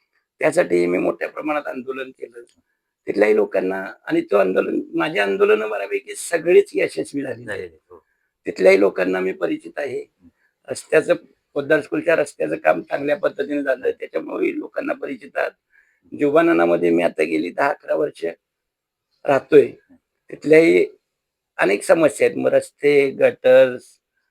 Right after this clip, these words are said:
Speaker 1: आरोग्याची समस्या आहे. आता गेल्या महिन्यामध्ये, दोन महिन्यापूर्वी तुम्ही बघितलं असेल की डेंग्यूचं खूप मोठ्या प्रमाणात, म्हणजे जीवनानाच्या थर्ड फेजमध्ये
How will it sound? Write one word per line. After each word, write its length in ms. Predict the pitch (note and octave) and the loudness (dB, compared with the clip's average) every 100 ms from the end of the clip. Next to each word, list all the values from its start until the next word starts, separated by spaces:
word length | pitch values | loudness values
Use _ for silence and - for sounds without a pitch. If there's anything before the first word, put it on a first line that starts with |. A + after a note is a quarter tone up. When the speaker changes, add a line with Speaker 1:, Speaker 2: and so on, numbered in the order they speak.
| _ _ | _ _
Speaker 1:
आरोग्याची 460 | B2+ C#3 D3+ D3+ C#3+ | 2 4 6 4 2
समस्या 480 | C#3 B2 B2+ - - | -6 -4 -6 -4 -4
आहे. 80 | - | -4
आता 120 | C3 | -2
गेल्या 300 | C#3 C3 C#3+ | -2 2 0
महिन्यामध्ये, 640 | C#3+ C#3+ C#3+ C3+ C#3+ C3+ | 0 -4 -2 0 -2 -2
दोन 220 | A#2+ B2+ | -8 -14
महिन्यापूर्वी 520 | C3 B2+ C3+ - - C#3+ _ _ _ _ _ _ | -10 -6 -6 -8 -12 -14 _ _ _ _ _ _
तुम्ही 160 | C3+ C#3+ | -2 2
बघितलं 300 | C#3+ C#3+ C3+ | 2 2 2
असेल 360 | B2+ - A2+ - _ | 0 -2 -12 -12 _
की 580 | _ C#3 C3+ C3+ C3+ C3 B2+ _ _ _ _ _ C3 | _ -6 -4 -2 -2 -4 -8 _ _ _ _ _ 2
डेंग्यूचं 680 | C#3+ C#3+ E3+ - F3+ E3+ - _ _ _ _ _ _ _ _ _ | 2 4 0 0 2 2 0 _ _ _ _ _ _ _ _ _
खूप 200 | G3+ G#3 | -2 0
मोठ्या 300 | G#3 G3 F#3+ | -2 2 2
प्रमाणात, 360 | - E3+ E3 | 2 0 0
म्हणजे 540 | D3+ - F3 G3 G#3 - C3+ | 2 0 2 2 0 -4 -4
जीवनानाच्या 1000 | D3 C#3 D#3+ F3 F3 F3 - - F#2 - _ | -2 -2 -2 -4 -6 -8 -10 -6 -8 -8 _
थर्ड 180 | D#3 F#3 F#3+ | 0 0 2
फेजमध्ये 500 | F#3+ - E3 C3+ D#3+ | 0 0 -2 0 -2